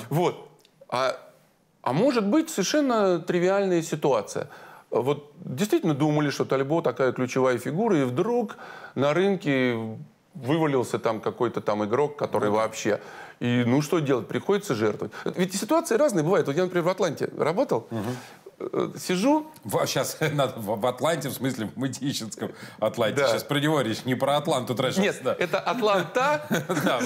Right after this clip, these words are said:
Speaker 2: я в
Speaker 1: Это
Speaker 2: «Атланте»
Speaker 1: «Атлант».
Speaker 2: работал, да.
Speaker 1: <laughs> Да.
Speaker 2: Да.
Speaker 1: Сижу, звонок.
Speaker 2: Мгм.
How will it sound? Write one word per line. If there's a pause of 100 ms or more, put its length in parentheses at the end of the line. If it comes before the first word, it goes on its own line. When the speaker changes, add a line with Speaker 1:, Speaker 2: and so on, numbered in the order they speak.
(120)
Speaker 2:
я
в
Speaker 1:
Это
Speaker 2:
«Атланте»
Speaker 1:
«Атлант».
Speaker 2:
работал,
да. (360)
Speaker 1:
<laughs> (400)
Да.
Speaker 2:
Да. (420)
Speaker 1:
Сижу, (400)
звонок. (240)
Speaker 2:
Мгм.